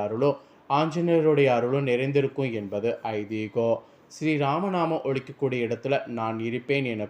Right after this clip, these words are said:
கூறி கிடைப்பதற்குரிய அரிய வைகுண்ட பதவியை வேண்டாம் என ஆஞ்சநேயர் மறுத்தார். அதனால ராமநாமத்தின் மகிமையை இதிலிருந்தே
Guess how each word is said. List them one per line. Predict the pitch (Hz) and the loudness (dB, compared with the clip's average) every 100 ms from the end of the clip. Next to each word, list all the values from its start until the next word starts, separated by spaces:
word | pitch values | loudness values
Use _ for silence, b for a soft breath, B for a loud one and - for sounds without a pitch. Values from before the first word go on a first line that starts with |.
| - | -6
கூறி | 117 135 147 B B _ | -2 0 -2 B B _
கிடைப்பதற்குரிய | 165 170 180 185 175 143 151 143 139 147 - - | -2 0 0 -4 -4 -2 -2 -2 2 2 2 2
அரிய | 143 147 165 135 | 2 4 4 4
வைகுண்ட | 131 135 139 131 - | 2 2 0 0 0
பதவியை | 107 113 127 127 113 | -2 -2 -2 -4 -2
வேண்டாம் | 113 123 139 131 117 | -2 0 2 0 0
என | 117 - 117 | -6 -6 -8
ஆஞ்சநேயர் | 117 - 127 123 110 | -8 -6 -2 -2 -2
மறுத்தார். | 101 101 - 110 110 - B B 110 | -8 -8 -6 -4 -4 -6 B B -8
அதனால | 107 107 113 131 - 120 | -6 -2 0 0 0 -4
ராமநாமத்தின் | 113 127 131 123 113 - 113 107 | -4 -2 -2 -2 -4 -6 -6 -4
மகிமையை | 107 123 127 123 123 - 120 | -6 -6 -4 -2 -2 -4 -8
இதிலிருந்தே | 120 131 123 120 | -2 0 0 0